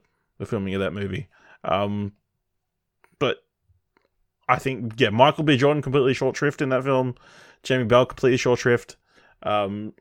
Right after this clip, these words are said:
Miles Fel-, I like Miles Teller just in general, so I enjoyed him as, like, an interesting version on,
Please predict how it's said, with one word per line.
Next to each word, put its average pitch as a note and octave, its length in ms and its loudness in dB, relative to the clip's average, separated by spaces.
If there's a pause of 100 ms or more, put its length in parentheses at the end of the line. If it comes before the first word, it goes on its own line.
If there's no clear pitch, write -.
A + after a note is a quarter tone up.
(160)
Miles C3+ 300 4
Fel-, D3 200 4 (160)
I D#3+ 120 4
like E3+ 240 6
Miles E3 180 2
Teller D3+ 320 4 (220)
just A#2 200 -6
in A#2 120 -4
general, A#2 340 2
so G#2 220 -2
I G#2 240 2
enjoyed A2 340 0
him A2 220 -4 (400)
as, G2+ 80 -10
like, G2+ 180 -2
an G#2 80 -6
interesting G#2+ 440 -6
version G2+ 300 -2
on, F#2+ 260 -6